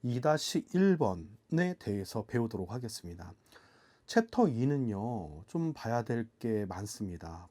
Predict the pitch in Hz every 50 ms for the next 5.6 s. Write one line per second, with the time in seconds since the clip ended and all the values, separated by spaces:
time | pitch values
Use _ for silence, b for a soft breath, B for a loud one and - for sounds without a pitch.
0 | _ - - 123 135 151 165 165 - 180 175 175 165 - - 104 110 113 117 127
1 | 147 160 165 - b b b b b b - - - 110 110 110 147 202 208 180
2 | 160 147 147 139 131 98 95 95 95 98 95 - 92 85 80 82 87 90 90 90
3 | - b b b b b b b b b b b 131 135 139 180 175 - - 175
4 | - - 107 - 170 175 165 175 175 156 117 110 123 131 120 110 104 113 113 113
5 | 127 104 87 87 - - - - 104 95 87 87